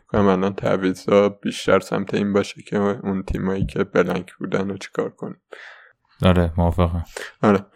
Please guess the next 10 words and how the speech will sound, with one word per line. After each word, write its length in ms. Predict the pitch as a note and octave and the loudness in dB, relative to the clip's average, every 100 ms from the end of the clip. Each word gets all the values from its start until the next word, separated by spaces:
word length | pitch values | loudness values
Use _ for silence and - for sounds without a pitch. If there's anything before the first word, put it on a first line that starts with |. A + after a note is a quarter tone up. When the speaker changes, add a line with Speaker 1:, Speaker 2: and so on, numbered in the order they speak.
| - A#2+ | 0 8
Speaker 1:
اه، 600 | A#2 A#2 A#2 A#2 A#2 A#2 | 10 10 10 8 8 6
برای 360 | A2+ A#2 A#2 | 6 6 8
اینکه 640 | B2+ C#3+ E3 E3 D#3+ D#3 D3 - _ _ | 4 2 6 8 8 4 0 -8 _ _
این 560 | - A#2 C3 G3+ - - - | -6 -4 -6 -12 -16 -18 -4
پادکست 680 | G#2 - - A#2 - - - | -4 -2 2 2 2 -8 -6
دیگه 300 | G#2 A2 A#2 - | -2 2 2 2
آخرای 920 | G#2 G2 - G2 G#2+ G#2+ A2 G2+ G2 F#2+ _ | 2 0 -2 2 4 4 2 0 -4 -12 _
فصلم 520 | G2+ G2+ - G2+ F#2+ F#2+ | 0 0 0 -6 -6 -6
هستیم 480 | G#2 - - G2 F#2+ | -8 -8 -8 -6 -6
و 300 | F#2+ G2+ | -8 -10